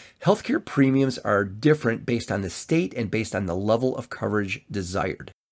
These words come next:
For example, each state offers bronze, silver, gold, and platinum plans, the platinum plan being the best of the bunch,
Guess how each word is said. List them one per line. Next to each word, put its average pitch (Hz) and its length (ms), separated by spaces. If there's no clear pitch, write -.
For 151 140
example, 107 360
each - 300
state 139 320
offers 107 380
bronze, 120 800
silver, 117 720
gold, 98 500
and 95 160
platinum 104 480
plans, - 340
the 123 80
platinum 156 380
plan 131 280
being 107 220
the 92 80
best 101 260
of 87 80
the 82 40
bunch, - 360